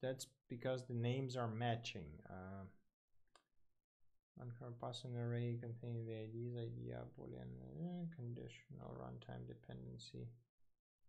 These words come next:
Ah, okay, may-, maybe, wait a second, maybe that will work. Um, 'cause I, I'm not even sure if this A W S sign two is used. Okay,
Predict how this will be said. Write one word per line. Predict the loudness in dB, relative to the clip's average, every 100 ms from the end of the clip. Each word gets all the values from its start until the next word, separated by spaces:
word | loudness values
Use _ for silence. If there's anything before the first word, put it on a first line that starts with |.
| -20 _ _ _ -20 _ _ _ 0
Ah, | 2 2
okay, | 0 -2 0
may-, | 2 4 4
maybe, | 4 4 6 6 2 2
wait | 0 2
a |
second, | 0 -2 0 0
maybe | 0 -2 -2 -4 -2
that | -2 -2 -4
will | -2
work. | 0 0 0 -2 -4 -14 -18 -18 -10
Um, | -2 0 0 -2 -6 -14 -20 -20 -20 -20 -20 -20 -20 -20 -20 -20 -20 _ -20 -20 _ _ -20 -20 0
'cause | 2
I, | 4 4
I'm | 6 10 10 10
not | 8 8
even | 6 4
sure | 4 6 8
if | 8
this | 6 4
A | 4
W | 4 4 4
S | 2
sign | 2 2 0
two | 0 2 2
is | 2
used. | -2 0 0 0 -2 -8 -10 -20 -20 -20 -20 -20 -20 -20 -20 -20 -20 -20 -20 -20 -20 -20 -20 _ _ -20 -20 -20 _ -20 -20 -20 -20 -20 -10
Okay, | -8 -8